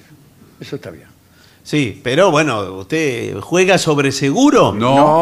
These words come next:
Speaker 1: No, juega
Speaker 3: No.
Speaker 1: con fuego ahí.
Speaker 2: Sí.
Speaker 1: Sí. "¿Por qué me tomaste?".
Speaker 2: Claro.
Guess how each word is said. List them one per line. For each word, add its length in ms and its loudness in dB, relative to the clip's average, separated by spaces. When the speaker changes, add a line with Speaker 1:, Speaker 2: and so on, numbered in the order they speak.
Speaker 1:
No, 100 0
juega 220 2
Speaker 3:
No. 60 0
Speaker 1:
con 120 -4
fuego 420 0
ahí. 140 -12
Speaker 2:
Sí. 500 0
Speaker 1:
Sí. 140 -14
"¿Por 200 -4
qué 160 0
me 140 -2
tomaste?". 600 -6
Speaker 2:
Claro. 420 0